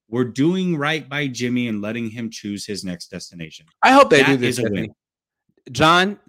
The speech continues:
Speaker 2: do what Jesse's suggesting. I fully endorse Jesse's suggestion here, but they're not going to. I think they're dug in. I could be wrong.
Speaker 1: Gosh, I hope you're,
Speaker 2: But
Speaker 1: I
Speaker 2: I,
Speaker 1: hope
Speaker 2: we'll,
Speaker 1: you're wrong.
Speaker 2: we'll find out soon enough. Okay, this one killed me. E S P N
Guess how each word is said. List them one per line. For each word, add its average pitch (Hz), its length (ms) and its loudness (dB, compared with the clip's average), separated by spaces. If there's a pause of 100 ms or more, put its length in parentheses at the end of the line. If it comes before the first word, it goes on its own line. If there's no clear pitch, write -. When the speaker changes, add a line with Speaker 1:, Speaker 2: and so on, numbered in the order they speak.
(160)
Speaker 2:
do 226 180 2
what 320 140 0
Jesse's 151 460 -6
suggesting. 107 540 -8
I 139 140 0
fully 175 380 -4
endorse 139 380 -4
Jesse's 123 560 -12 (260)
suggestion 120 560 -12
here, 107 160 -12
but 110 200 -14
they're 147 120 -12
not 101 160 -16
going 82 200 -20
to. 82 140 -20 (160)
I 120 60 -14
think 143 100 -10
they're 123 100 -8
dug 107 260 -10
in. 104 120 -12
I 107 80 -14
could 113 140 -16
be 104 80 -14
wrong. 92 260 -20 (560)
Speaker 1:
Gosh, - 380 -20 (120)
I 92 60 -10
hope 85 220 -10
you're, 78 120 -14
Speaker 2:
But 127 120 -4
Speaker 1:
I 123 60 -2
Speaker 2:
I, 110 40 -6
Speaker 1:
hope 87 140 -12
Speaker 2:
we'll, 147 80 -8
Speaker 1:
you're 151 120 -2
wrong. 151 80 -12
Speaker 2:
we'll 165 120 -4
find 139 260 -6
out 131 160 -6
soon 139 180 -10
enough. 120 360 -12 (440)
Okay, 120 200 -10
this 156 180 -12
one 147 160 -14
killed 135 260 -16
me. 107 200 -20 (760)
E 185 160 -6
S 185 140 -6
P 175 300 -12
N 147 340 -10